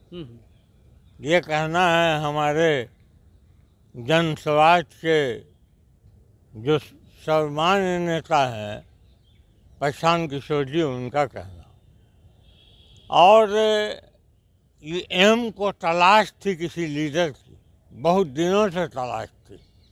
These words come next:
Speaker 1: हम्म।
Speaker 2: अब प्रशांत किशोर के रूप में उनको एक लीडर दिखाई दे रहा है।
Speaker 1: हम्म।
Speaker 2: वो बराबरी की बात करते हैं, वो सत्ता में हिस्सेदारी की बात करते हैं।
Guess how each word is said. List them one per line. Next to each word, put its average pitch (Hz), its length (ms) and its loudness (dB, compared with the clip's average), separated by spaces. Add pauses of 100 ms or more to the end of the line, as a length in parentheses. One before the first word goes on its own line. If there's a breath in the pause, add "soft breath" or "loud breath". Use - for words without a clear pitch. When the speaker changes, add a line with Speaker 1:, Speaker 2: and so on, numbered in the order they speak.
(180)
Speaker 1:
हम्म। 170 120 -16 (760 soft breath)
Speaker 2:
अब 170 160 0
प्रशांत 185 640 -2
किशोर 190 480 -2
के 190 200 0
रूप 185 280 -4 (180)
में 190 160 -4
उनको 175 440 -4
एक 175 240 -2
लीडर 165 420 -2
दिखाई 139 460 -6
दे 107 140 -14
रहा 80 320 -12
है। 78 80 -20 (480)
Speaker 1:
हम्म। - 560 -14
Speaker 2:
वो 208 100 6
बराबरी 185 680 2
की 185 120 -4
बात 175 240 0 (140)
करते - 320 -20
हैं, - 180 -20 (400)
वो 170 140 -2
सत्ता 208 500 0
में 220 120 -2
हिस्सेदारी 185 800 -2
की 190 120 -2
बात 165 240 0 (120)
करते - 320 -20
हैं। - 140 -20